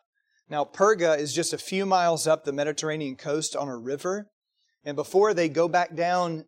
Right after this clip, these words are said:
to the coast, Attaliah, and they set sail to Antioch back home, we read in Perga, verse twenty-five, that there they had spoken or they preached the word.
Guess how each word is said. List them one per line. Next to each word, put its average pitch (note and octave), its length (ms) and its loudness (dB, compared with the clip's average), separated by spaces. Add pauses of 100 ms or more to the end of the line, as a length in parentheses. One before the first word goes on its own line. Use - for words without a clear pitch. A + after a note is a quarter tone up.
to A3 160 -2
the D#3+ 120 -2
coast, D3+ 640 -2 (180)
Attaliah, C#3+ 720 0
and C3+ 120 -10
they B2 60 -10
set - 420 0
sail F3 380 2
to D3+ 160 -10
Antioch D3 540 0
back C3+ 240 -4
home, C#3+ 460 -8 (440)
we D#3+ 220 0
read G3+ 360 0
in D#3 220 -6
Perga, D#3+ 500 0
verse C3+ 200 -4
twenty-five, B2+ 760 -6 (440)
that C#3+ 160 -2
there G3 340 6
they F3+ 380 4
had D3 240 0
spoken F#3 800 0
or D3 240 0
they C#3 200 0
preached - 920 -2 (480)
the D#3+ 160 2
word. D#3 560 -2